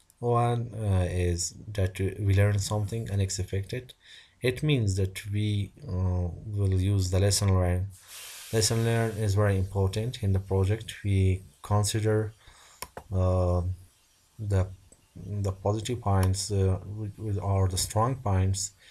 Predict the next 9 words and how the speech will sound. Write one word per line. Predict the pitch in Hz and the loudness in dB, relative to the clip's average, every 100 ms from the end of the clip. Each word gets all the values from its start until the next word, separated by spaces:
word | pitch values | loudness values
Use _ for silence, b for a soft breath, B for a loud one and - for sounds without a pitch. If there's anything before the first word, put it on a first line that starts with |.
| B B B _ | B B B _
in | 101 101 95 | 0 4 4
the | |
implementation | 92 87 95 92 120 117 104 | 2 2 0 2 0 0 0
of | 95 - | 0 0
the | |
next | 98 92 - | 0 0 -2
projects, | - 95 90 92 - - - - _ B B B B _ | -2 -2 0 -2 -2 -8 -8 -12 _ B B B B _
and, | - 98 95 95 92 - | 0 4 6 4 2 0
uh, | 95 95 92 92 | 2 2 2 0